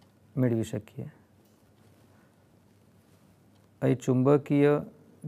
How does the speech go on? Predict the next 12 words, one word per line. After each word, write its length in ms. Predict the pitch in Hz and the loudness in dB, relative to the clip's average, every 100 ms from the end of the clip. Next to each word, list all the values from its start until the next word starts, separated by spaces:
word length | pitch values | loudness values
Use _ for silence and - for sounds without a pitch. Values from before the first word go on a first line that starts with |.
| 113 | -4
ડાયપોલ 440 | 123 127 123 139 | -2 -2 0 0
મોમેન્ટ 520 | 127 127 131 117 - 277 - | 2 0 0 -4 -10 -20 -8
સદિશ 340 | - 127 123 - 123 | -4 -4 -6 -4 -4
એમ 100 | 120 147 _ _ _ _ _ _ _ _ _ _ _ _ _ _ _ _ _ _ _ _ _ _ | -4 -8 _ _ _ _ _ _ _ _ _ _ _ _ _ _ _ _ _ _ _ _ _ _
એ 60 | 131 123 | -6 -4
ચુંબકીય 500 | 123 127 147 143 147 143 | -2 2 2 2 0 0
ક્ષેત્ર 340 | 139 123 131 - | -4 -2 -2 -2
સાથે 280 | 123 139 151 - _ _ _ _ _ _ | -4 -2 -4 -6 _ _ _ _ _ _
થીટા 320 | - 131 143 143 131 | -6 -2 0 0 -2
કોણ 180 | 127 - | -2 -2
બનાવે 400 | 127 117 110 110 113 | -2 -2 -2 -6 -8
છે. 100 | 131 | -14